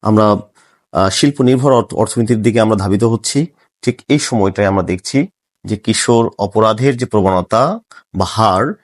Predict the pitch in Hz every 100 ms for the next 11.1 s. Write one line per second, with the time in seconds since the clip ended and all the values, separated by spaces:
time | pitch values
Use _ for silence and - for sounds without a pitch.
0 | _ - - 95 110 220 - _ - 101
1 | 95 85 - - - _ _ _ _ _
2 | _ _ 123 120 113 113 113 110 135 147
3 | 143 139 143 139 _ - 120 127 123 -
4 | 110 - 127 117 120 117 117 117 117 123
5 | 147 - _ _ - - - 113 113 113
6 | 110 113 107 110 - _ _ - _ _
7 | 127 120 131 120 120 - 113 113 113 113
8 | 117 104 110 107 110 110 110 113 113 110
9 | 113 107 101 - - 104 104 110 104 110
10 | 107 104 110 107 104 107 107 107 107 104